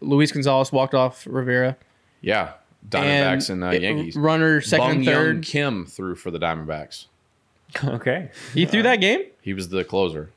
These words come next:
Speaker 1: Wow.
Speaker 2: Bung Young Kim.
Speaker 1: That was a,
Speaker 2: I
Speaker 1: that's
Speaker 2: think
Speaker 1: a
Speaker 2: it's
Speaker 1: good callback.
Speaker 2: Byung Young Kim.
Speaker 1: Can
Speaker 2: Bung,
Speaker 1: you imagine,
Speaker 2: whatever.
Speaker 1: though, like, that game was dictated on a pitch clock violation or a batter, ba-, like,
Speaker 3: Yeah.
Speaker 1: like, a walk-off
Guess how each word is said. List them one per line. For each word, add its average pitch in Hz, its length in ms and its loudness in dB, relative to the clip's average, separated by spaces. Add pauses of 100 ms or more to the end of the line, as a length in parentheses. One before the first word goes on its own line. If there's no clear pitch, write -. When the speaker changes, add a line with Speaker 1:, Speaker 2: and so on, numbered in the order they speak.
Speaker 1:
Wow. 143 360 -2
Speaker 2:
Bung 101 240 0
Young 95 260 0
Kim. 85 280 -4
Speaker 1:
That - 100 0
was 190 160 2
a, 160 60 2
Speaker 2:
I 127 180 -2
Speaker 1:
that's 170 180 -2
Speaker 2:
think 262 80 2
Speaker 1:
a - 20 2
Speaker 2:
it's 139 80 -2
Speaker 1:
good 151 160 0
callback. 147 520 -2
Speaker 2:
Byung 92 460 -4
Young 87 300 -6
Kim. 95 240 -6
Speaker 1:
Can - 40 -10
Speaker 2:
Bung, 214 140 2
Speaker 1:
you 330 60 6
imagine, 247 320 4
Speaker 2:
whatever. 262 160 4
Speaker 1:
though, 247 40 4
like, 208 140 4
that 202 120 2
game 202 180 2
was 175 180 2
dictated 190 720 2 (140)
on 160 500 2 (180)
a 143 120 4
pitch 160 260 -2
clock 175 200 2
violation 165 460 4
or 147 260 6
a 131 60 2
batter, 135 360 0
ba-, 151 160 2
like, 143 280 2
Speaker 3:
Yeah. 110 260 -2 (140)
Speaker 1:
like, 165 240 0
a 170 220 4
walk-off 180 760 4